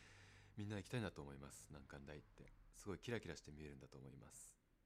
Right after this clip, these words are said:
<coughs> うん。その気持ちをね、そう、別に難関大学に行ってほしいとはもう僕は思ってないんだけれども、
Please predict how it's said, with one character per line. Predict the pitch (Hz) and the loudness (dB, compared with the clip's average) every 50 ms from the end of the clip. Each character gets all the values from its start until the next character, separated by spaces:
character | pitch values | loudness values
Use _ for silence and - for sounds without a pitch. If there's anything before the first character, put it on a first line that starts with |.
| - - - | -10 4 6
<coughs> | - - - - - - - - _ - - - - - - - - - - - - - - - - - | 6 8 8 4 0 -2 -6 -8 _ -8 -8 -8 -8 -10 -6 -4 -2 -2 -2 -2 -4 -6 -10 -12 -8 -4
う | 82 | -2
ん。 | 80 71 67 65 - - - - - - - - - - - - - - - - - - - - - - | -2 -2 -2 -6 -8 -14 -18 -20 -20 -20 -20 -20 -20 -20 -20 -20 -20 -20 -20 -20 -20 -20 -14 -12 -8 -2
そ | - - | 0 2
の | 113 107 | 2 2
気 | - - 123 | 2 4 6
持 | 127 139 | 6 6
ち | 135 - - 151 | 6 6 6 8
を | |
ね、 | 147 143 90 - - - - - - - - - - - - - | 8 8 6 6 2 -4 -14 -14 -14 -14 -16 -16 -18 -16 0 2
そ | - 95 | 4 4
う、 | |
別 | 92 110 - | 6 8 8
に | 147 147 | 10 10
難 | 147 131 139 143 | 12 10 10 10
関 | 147 190 190 | 12 12 12
大 | 135 - 175 170 | 12 12 12 12
学 | 170 143 104 90 | 12 10 8 8
に | 87 82 80 80 78 - - - | 6 6 4 2 0 -2 -4 -8
行 | - 101 | -8 -4
っ | - | 2
て | - 147 | 4 6
ほ | 151 147 | 6 6
し | 135 - 165 | 6 4 4
い | 131 | 6
と | - 90 | 6 6
は | 76 | 4
も | 76 71 | 4 2
う | 71 | 0
僕 | 80 104 - | 0 2 2
は | 82 76 | 2 4
思 | 85 107 | 4 2
っ | |
て | - - - | 0 0 2
な | 80 90 | 4 6
い | 107 | 6
ん | 101 | 6
だ | 78 | 4
け | 69 - | 2 0
れ | 69 67 | -2 -4
ど | 69 | -4
も、 | 71 76 78 69 | -4 -4 -6 -6